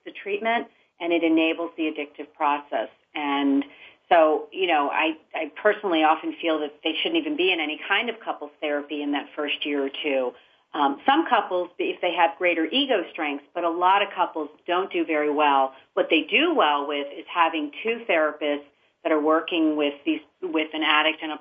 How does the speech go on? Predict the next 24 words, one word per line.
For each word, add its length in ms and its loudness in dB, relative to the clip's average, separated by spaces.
partner, 460 0
collaborate 600 4
on 120 -2
a 60 -2
regular 440 0
basis. 500 -6
Um, 440 2
and 200 0
that 240 4
can 200 -6
sometimes 460 -4
create 260 2
a 100 0
little 200 0
bit 120 0
of 80 -2
a 20 -16
bridge 500 -2
until 280 -10
they're 120 -4
ready 280 -2
to 120 -8
do, 420 -2
um, 420 0